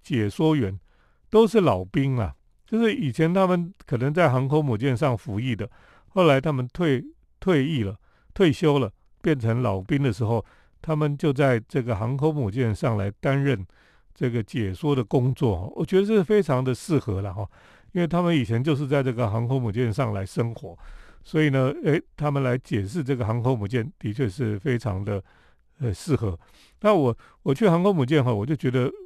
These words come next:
非常棒的地方就是，那个航空母舰基本上就是一座城市哈，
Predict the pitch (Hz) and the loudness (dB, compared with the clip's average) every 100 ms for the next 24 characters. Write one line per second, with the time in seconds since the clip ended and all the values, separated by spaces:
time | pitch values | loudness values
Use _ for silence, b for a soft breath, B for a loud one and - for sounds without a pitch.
0 | - 165 160 135 143 185 139 117 139 110 | -6 -2 0 0 2 2 2 0 0 0
1 | 120 120 104 131 98 b b b b b | 0 0 -2 -2 -4 b b b b b
2 | - 214 190 151 185 202 160 135 156 135 | -2 2 2 2 2 2 2 2 0 0
3 | 180 151 107 147 117 110 - 135 156 131 | -2 0 2 2 0 0 -2 0 0 -2
4 | 127 165 120 - 101 123 - 147 104 90 | 0 0 0 0 -2 -2 -4 -2 -2 -4
5 | 90 | -12